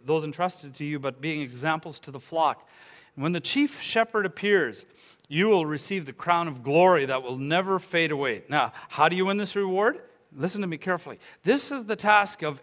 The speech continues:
every believer in Jesus Christ, to move from trainee to trainer, from novice to master, from torchbearer to torch passer, from child to young man to spiritual father. Any believer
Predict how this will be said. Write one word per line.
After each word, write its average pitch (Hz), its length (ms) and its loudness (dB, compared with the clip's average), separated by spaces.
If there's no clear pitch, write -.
every 247 420 4
believer 202 800 2
in 147 260 -6
Jesus 165 520 -4
Christ, 147 380 -2
to 170 120 2
move 180 280 2
from 151 280 -6
trainee 214 500 2
to 175 180 -12
trainer, 196 560 2
from 165 260 -2
novice 208 460 6
to 190 120 -2
master, 196 540 0
from 170 260 -6
torchbearer 208 760 2
to 165 140 -14
torch 214 400 0
passer, 214 460 6
from 156 300 -8
child 220 540 6
to 180 100 -6
young 202 320 2
man 196 240 2
to 143 200 -6
spiritual 180 520 0
father. 123 540 0
Any 254 300 6
believer 233 560 0